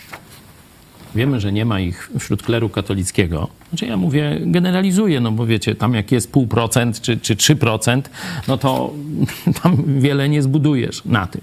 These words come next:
nie? Wiemy, że nie ma w tych partiach politycznych,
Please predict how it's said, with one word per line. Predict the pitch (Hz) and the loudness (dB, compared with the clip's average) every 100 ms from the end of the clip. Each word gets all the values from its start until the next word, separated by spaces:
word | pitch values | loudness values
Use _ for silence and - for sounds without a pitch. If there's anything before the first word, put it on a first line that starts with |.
| - | -12
nie? | - - 196 190 - - - 151 156 151 143 92 90 101 | -12 -8 -8 -8 -16 -16 -12 -8 -6 -4 -4 0 0 2
Wiemy, | 151 202 151 | 2 2 2
że | 143 | 2
nie | 139 160 | 2 0
ma | 156 135 117 | 0 0 -2
w | - | 0
tych | 135 120 139 110 | 0 0 -2 0
partiach | 139 127 120 | 0 2 -2
politycznych, | - 135 123 123 - 113 76 - | 0 0 0 -2 -2 -2 -2 -2